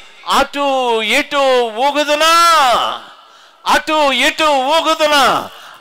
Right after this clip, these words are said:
అటు ఇటు ఊగే స్వభావం ఎవరిదో తెలుసా? ఒక్క రోజున దేవదూతలందరూ కలుసుకునే దినాన దేవుని సముఖంలోకి, ఆ సభలోనికి సాతానుడు వచ్చాడు. ఎవరూ మాట్లాడలేదు.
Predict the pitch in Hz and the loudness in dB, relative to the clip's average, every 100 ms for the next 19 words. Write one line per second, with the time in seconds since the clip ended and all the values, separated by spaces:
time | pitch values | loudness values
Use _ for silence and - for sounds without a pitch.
0 | - 175 208 240 226 208 180 208 - 247 | -4 -2 -2 -4 -4 -4 -4 -6 -6 -6
1 | 226 202 240 208 233 208 - 214 196 185 | -6 -4 -6 -2 0 0 -2 -2 0 0
2 | 226 220 214 185 202 240 226 208 214 208 | 0 0 -2 -2 0 0 0 0 -2 0
3 | 202 202 - 233 160 - - - - 156 | -2 -2 0 0 0 -6 -20 -20 -6 -2
4 | 233 - 175 165 214 - 226 208 180 107 | -2 -2 -2 0 -2 -4 -2 0 0 -4
5 | - - - 139 170 202 220 208 208 196 | -12 -20 -16 -2 0 2 0 -2 -2 -2
6 | 185 220 233 214 185 175 226 202 - 220 | -2 -2 -2 -4 -2 -2 -2 -4 -4 -2
7 | 208 185 151 185 269 269 196 151 107 85 | 0 -2 -4 -2 0 0 0 -2 -2 -6
8 | - - - - 165 233 247 214 190 - | -16 -20 -20 -6 0 0 0 -2 -2 -2
9 | 190 226 220 233 226 214 202 185 175 135 | -2 -4 -2 -4 -2 -2 -2 -2 -2 -2
10 | 120 - 175 - 196 214 240 262 220 185 | -4 0 0 0 -2 0 0 0 0 -2
11 | 185 135 - - - - 190 208 220 214 | -4 -6 -8 -16 -6 -4 0 0 2 0
12 | 202 170 202 220 190 175 143 113 104 - | 0 -2 0 0 0 -2 0 0 -2 -10
13 | - - - 143 135 190 214 233 214 214 | -20 -20 -12 -4 -2 0 -2 0 0 0
14 | 214 220 208 190 170 151 120 | 0 0 2 2 2 0 -2